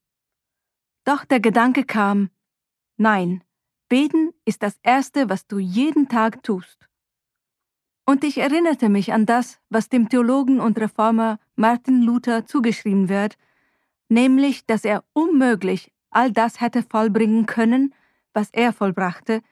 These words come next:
wenn er nicht jeden Tag drei Stunden gebetet hätte. Also setzte ich mich hin und betete.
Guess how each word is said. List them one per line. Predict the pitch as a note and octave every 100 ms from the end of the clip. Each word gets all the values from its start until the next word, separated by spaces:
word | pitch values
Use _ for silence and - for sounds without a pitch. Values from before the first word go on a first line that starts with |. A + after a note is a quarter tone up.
| _ _ _ _
wenn | A#3+ A#3+
er | B3
nicht | B3 D#4+ - B3
jeden | A#3 A3+
Tag | G3+ G#3+ G#3 G3+
drei | A#3 B3
Stunden | - C4+ A#3+ A#3 A#3
gebetet | C4+ D4 D4 G#3+ -
hätte. | F3+ F3 F3+ F#3 _ _ _ _ _ _ _ _ _ _ -
Also | G3+ F#3+ A#3+ C#4+ E4
setzte | - C4 - C4+
ich | A#3+
mich | G3+ -
hin | C4 D#4 F#4+ _
und | D4 C#4 -
betete. | G3+ F#3+ G3 F#3+